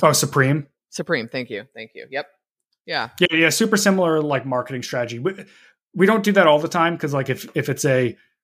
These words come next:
Speaker 1: we work with some creators that have, like, toddlers as the audience, um, and <laughs> doing a drop
Speaker 2: Yeah.
Speaker 1: model is not, is, it's not gonna
Speaker 2: Yeah.
Speaker 1: work. Like, we're trying to reach the parents, and it's like, so,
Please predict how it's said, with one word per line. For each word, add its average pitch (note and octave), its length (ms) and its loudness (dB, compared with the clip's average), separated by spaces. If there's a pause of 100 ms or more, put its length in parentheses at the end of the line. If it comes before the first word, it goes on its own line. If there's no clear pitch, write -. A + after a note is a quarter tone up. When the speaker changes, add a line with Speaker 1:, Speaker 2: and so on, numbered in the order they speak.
(100)
Speaker 1:
we D#3+ 100 4
work D#3 200 4
with C#3 100 2
some C#3+ 140 0
creators C3+ 260 2
that A#2+ 80 -2
have, B2 220 2
like, A2+ 200 -4
toddlers C#3 640 0 (120)
as C3+ 300 0
the C#3+ 440 -4 (220)
audience, D3+ 520 0 (100)
um, B2+ 380 0
and C#3+ 340 -2 (120)
<laughs> - 140 -20
doing F3 140 4
a D3+ 60 6
drop C#3 160 6
Speaker 2:
Yeah. A2 60 2
Speaker 1:
model C3+ 140 4
is B2 100 -2
not, B2+ 200 -2
is, D#3 200 -10 (460)
it's - 120 -2
not F#3 140 8
gonna D3 140 4
Speaker 2:
Yeah. B2+ 80 4
Speaker 1:
work. D3+ 220 4
Like, D3 160 2
we're C#3 80 0
trying C#3 180 0
to C3+ 40 -2
reach C3 240 -4
the - 80 -20
parents, C3 480 -2
and C#3 80 -4
it's B2 100 -8
like, B2+ 140 -2
so, - 280 0